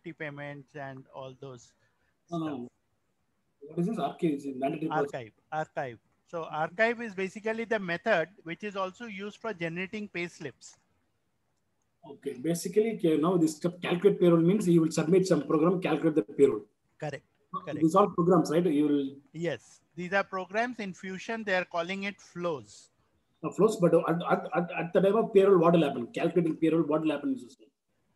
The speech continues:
Speaker 1: The calculation, so each and every employee who belongs to that particular payroll, when you submit a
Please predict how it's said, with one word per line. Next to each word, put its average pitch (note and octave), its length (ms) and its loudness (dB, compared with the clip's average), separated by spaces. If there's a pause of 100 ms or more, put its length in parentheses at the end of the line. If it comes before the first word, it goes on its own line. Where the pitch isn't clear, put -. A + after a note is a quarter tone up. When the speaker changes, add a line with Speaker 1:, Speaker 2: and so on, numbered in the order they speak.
(220)
Speaker 1:
The G3 140 0
calculation, G#3 680 -4
so - 100 -10
each F#3 300 -8
and G3+ 120 -4
every F#3+ 320 -6 (160)
employee F#3 520 -6
who F3+ 140 -10
belongs E3+ 580 -8
to F3+ 140 -12
that E3+ 260 0
particular F3+ 480 -8
payroll, F3 460 -6 (580)
when D#3+ 200 -6
you F#3+ 80 -8
submit F#3+ 380 -6
a A3 120 -4